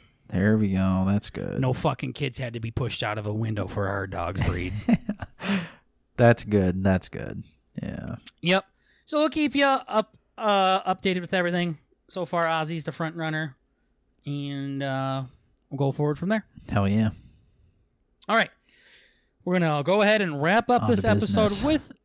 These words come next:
Speaker 2: another B and B draft, one of our favorite times of the entire show.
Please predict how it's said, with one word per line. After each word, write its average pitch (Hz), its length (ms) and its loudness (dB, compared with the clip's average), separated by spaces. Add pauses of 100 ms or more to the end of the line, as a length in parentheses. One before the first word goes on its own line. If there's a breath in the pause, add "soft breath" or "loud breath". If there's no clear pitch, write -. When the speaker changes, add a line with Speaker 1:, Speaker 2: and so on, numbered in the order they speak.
(140)
Speaker 2:
another 202 1040 2 (180)
B 175 320 2
and 147 180 -2
B 127 300 -6
draft, 117 840 -6
one 131 260 -6
of 107 120 -6
our 104 160 -4
favorite 104 800 -8
times 104 480 -6
of 113 360 -6
the 104 200 -8
entire 101 520 -8
show. 113 400 -4